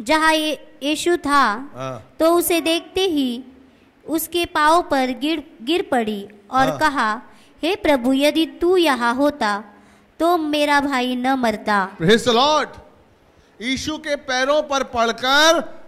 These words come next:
Speaker 2: यीशु मसीह पर दोष लगा रही है वो, कि "तू अगर यहाँ होता, तो वो नहीं मरता, तेरी वजह से मरा है।" हेलो, Praise the Lord।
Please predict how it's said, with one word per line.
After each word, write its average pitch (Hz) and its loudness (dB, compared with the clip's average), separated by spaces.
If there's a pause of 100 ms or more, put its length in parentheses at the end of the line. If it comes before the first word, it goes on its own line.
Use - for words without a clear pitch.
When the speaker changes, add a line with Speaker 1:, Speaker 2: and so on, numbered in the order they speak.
(100)
Speaker 2:
यीशु 247 -6
मसीह 240 -6
पर 233 -2
दोष 220 0
लगा 190 -2
रही 180 -2
है 160 -6
वो, 131 -14 (2000)
कि 202 -6
"तू 208 -10
अगर 262 -4
यहाँ 247 -2
होता, 226 -2
तो 233 -4
वो 226 -2
नहीं 220 -4
मरता, 190 -6 (420)
तेरी 262 0
वजह 269 0
से 269 -2
मरा 262 2
है।" 165 -2 (960)
हेलो, 262 4 (4000)
Praise 185 -6
the 214 -4
Lord। 294 2